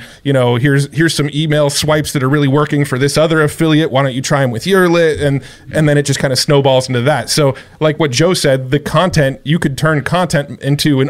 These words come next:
automated networking machine if, you know,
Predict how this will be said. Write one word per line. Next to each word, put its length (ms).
automated 420
networking 460
machine 400
if, 360
you 140
know, 280